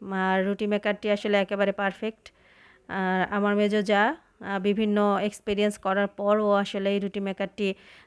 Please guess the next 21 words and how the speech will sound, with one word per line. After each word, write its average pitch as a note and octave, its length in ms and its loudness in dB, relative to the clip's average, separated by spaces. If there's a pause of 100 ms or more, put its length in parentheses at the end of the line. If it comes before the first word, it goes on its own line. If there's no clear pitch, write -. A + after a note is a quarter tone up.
চুজ G#3+ 240 -2
করেছে। G#3 500 -2 (1080)
তো G3+ 140 0
একে G3+ 260 0
একে A3 240 2
অনেক A3 240 2
সুন্দর A3+ 420 0
রুটি A#3 240 -2
তৈরি G#3+ 280 0
হয়ে A3 200 0
যাচ্ছে। A3 440 0 (240)
আমার G3 300 -2
রুটি G3 240 0
তৈরি G3 260 -2
করা G3+ 240 2
দেখে G3 260 -2
আপনাদের G3 400 -2
ভাইয়া G3+ 360 2
আবার G3+ 200 2
বলছে G3+ 320 -2
যে, G3 180 0